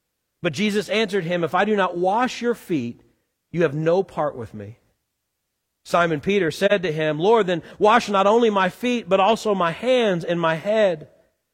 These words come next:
And Jesus said to him, "He who has bathed need only to wash his feet, but is completely clean. And you are clean, but not all of you."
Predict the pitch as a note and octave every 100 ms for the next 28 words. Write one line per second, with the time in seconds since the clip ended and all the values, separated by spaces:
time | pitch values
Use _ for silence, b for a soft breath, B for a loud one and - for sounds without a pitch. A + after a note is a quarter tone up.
0 | _ G3+ F#3+ B3 A#3 - A#3 A#3 G3+ G3+
1 | F#3+ E3 B - B3 C#4+ C4 A#3 G#3 D#3+
2 | E3+ A3+ G#3 F3+ F#3+ F3+ F3+ A3 B3+ B3+
3 | B3 G#3+ F#3+ G3 F#3+ F#3+ - - E3+ B2
4 | - _ _ _ _ _ - F#3+ F3 -
5 | F3+ - G#3+ G#3 F#3 E3+ - F3 C3+ C3
6 | B2+ _ _ _ _ D3+ E3 D#3+ G3 G#3+
7 | C4 A#3+ - C3+ G2+ F#2+ G2+ _ _ _
8 | _ _ _ _ - G#3+ A3 G3+ F3+ C#3+
9 | G#2+ F#2+